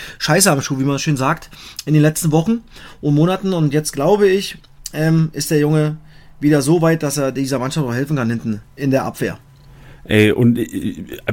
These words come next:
Speaker 2: beste Kaufempfehlung eigentlich der Woche, zweihundertfünfzig K, letzte
Speaker 1: Ja.
Speaker 2: Saison habe ich mal
Speaker 1: Ja.
Speaker 2: geschaut, ein hundertvierer Schnitt hingelegt. Das
Speaker 1: Ja.
Speaker 2: ist im Grunde genommen zehn Millionen wert, wenn du einen hundertvierer Schnitt, äh, packst.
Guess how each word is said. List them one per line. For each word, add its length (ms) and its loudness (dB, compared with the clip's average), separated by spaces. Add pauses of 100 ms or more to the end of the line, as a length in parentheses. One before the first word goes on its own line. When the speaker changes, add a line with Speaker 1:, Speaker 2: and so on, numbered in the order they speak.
(300)
Speaker 2:
beste 320 4
Kaufempfehlung 500 4
eigentlich 160 0
der 120 2
Woche, 440 2
zweihundertfünfzig 720 0
K, 400 2
letzte 240 0 (160)
Speaker 1:
Ja. 60 -2
Speaker 2:
Saison 280 2
habe 120 0
ich 80 -8
mal 80 0
Speaker 1:
Ja. 60 0
Speaker 2:
geschaut, 300 -2
ein 280 -4
hundertvierer 920 2
Schnitt 260 -2
hingelegt. 640 0
Das 100 0
Speaker 1:
Ja. 60 0
Speaker 2:
ist 200 -4 (200)
im 100 0
Grunde 200 2
genommen 200 4
zehn 260 2
Millionen 380 2
wert, 240 0
wenn 80 -2
du 80 -2
einen 80 -4
hundertvierer 440 -2
Schnitt, 260 -4
äh, 260 -2
packst. 380 0